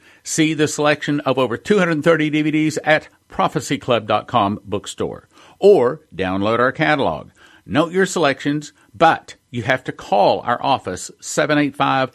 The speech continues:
two six six, eleven twelve, to place your order. You have to call seven eight five, two six six,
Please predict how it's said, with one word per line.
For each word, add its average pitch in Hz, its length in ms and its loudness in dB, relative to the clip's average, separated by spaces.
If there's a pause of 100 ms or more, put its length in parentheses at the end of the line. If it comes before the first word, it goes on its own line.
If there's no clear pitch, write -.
(220)
two 151 180 -2
six 147 340 -4
six, - 300 -4 (120)
eleven 127 400 -2
twelve, 107 480 0
to 113 80 -10
place 82 320 -6
your 120 100 -2
order. 120 360 0 (120)
You 90 100 -6
have 104 280 -2
to 160 100 -2
call 120 420 2 (160)
seven 151 400 -2
eight 160 180 -4
five, 135 360 -2
two 165 180 0
six - 320 -6
six, 139 280 -2